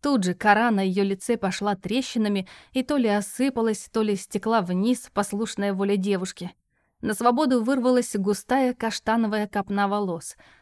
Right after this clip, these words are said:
Их тут же подхватил ветер и, взметнув несколько прядей, отступил, наведя свой порядок. В отливающих золотом волосах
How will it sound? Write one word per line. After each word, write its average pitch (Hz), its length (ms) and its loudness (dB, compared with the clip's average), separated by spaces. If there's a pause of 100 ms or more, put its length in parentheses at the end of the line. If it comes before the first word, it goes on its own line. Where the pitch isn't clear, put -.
(160)
Их 196 240 -2
тут 240 240 0
же 190 80 0
подхватил 190 520 -2
ветер 196 440 -2 (240)
и, 285 140 0
взметнув 220 680 2
несколько 196 480 -4
прядей, 220 480 2
отступил, 190 720 -4 (100)
наведя 190 420 0
свой 185 260 -4
порядок. 165 560 -6 (460)
В - 80 -8
отливающих 190 680 0
золотом 190 540 -2
волосах 180 480 -2